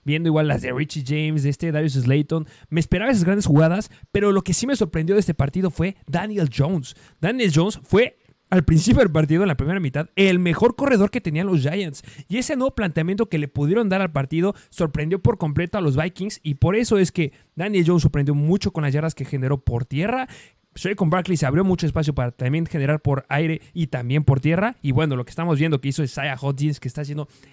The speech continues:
espectacular. Gran nombre para seguir para la próxima temporada.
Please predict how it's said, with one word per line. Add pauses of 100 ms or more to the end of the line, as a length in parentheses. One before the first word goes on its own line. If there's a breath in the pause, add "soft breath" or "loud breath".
espectacular. (240 loud breath)
Gran
nombre
para
seguir
para
la
próxima
temporada.